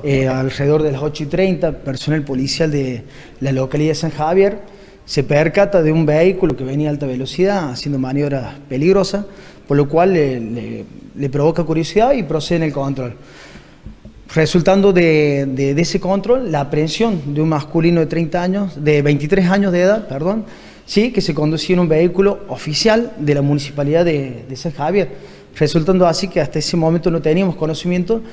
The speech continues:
pero justamente ese vehículo había sido sustraído momentos antes, por lo cual se procedió la aprehensión, al secuestro del vehículo y así, eh, el traslado del detenido a acá a sede policial.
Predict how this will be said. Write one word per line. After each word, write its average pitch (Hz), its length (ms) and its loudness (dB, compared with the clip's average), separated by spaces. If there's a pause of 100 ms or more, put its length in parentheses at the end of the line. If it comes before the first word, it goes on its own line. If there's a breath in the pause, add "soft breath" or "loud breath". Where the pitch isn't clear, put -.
(260 loud breath)
pero 156 280 4
justamente 180 480 0
ese - 140 -4
vehículo 175 400 4
había 156 160 0
sido 165 400 2 (140)
sustraído 170 500 2
momentos 165 340 2
antes, 151 320 0 (880 loud breath)
por 135 80 0
lo 139 60 2
cual 160 140 2
se 160 100 0
procedió 156 300 0
la 185 80 4
aprehensión, 214 640 0
al - 100 -6
secuestro 185 460 0
del 170 120 4
vehículo 220 680 4 (420 loud breath)
y 147 120 4
así, 180 600 2
eh, 147 240 2
el 143 120 0
traslado 156 440 0
del 147 180 0
detenido 143 480 -2
a 117 140 -6
acá 117 200 -4
a 143 40 -6
sede 139 240 -4
policial. 113 460 -10